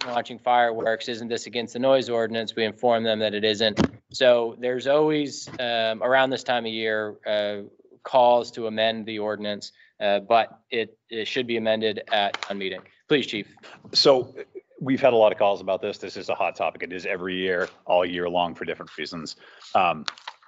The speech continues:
Speaker 2: the, the requirements for the decibel levels are basically useless. Um, we may have a decibel reader somewhere at the police department. If we do,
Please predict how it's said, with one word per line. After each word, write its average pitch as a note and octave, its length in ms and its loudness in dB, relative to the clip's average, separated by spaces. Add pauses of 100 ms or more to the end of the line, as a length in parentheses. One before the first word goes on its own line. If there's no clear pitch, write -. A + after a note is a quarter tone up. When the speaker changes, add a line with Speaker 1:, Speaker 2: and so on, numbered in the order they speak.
(540)
Speaker 2:
the, A2 100 4
the A2 120 4
requirements A2+ 560 2
for - 120 -10
the F#2 80 -6
decibel F#2 420 0
levels F2+ 500 -2 (500)
are D#2+ 280 -2 (880)
basically F#2 680 -4 (500)
useless. - 520 -6 (440)
Um, D2+ 400 0 (360)
we G#2 140 2
may G2 260 6
have A2+ 160 4
a A2 40 -4
decibel A2 300 0
reader A2 260 -4
somewhere G#2 300 -4
at G2+ 60 -6
the - 60 -16
police G#2+ 200 -6
department. G#2+ 380 0 (440)
If - 160 0
we F#2+ 120 -4
do, G2 400 2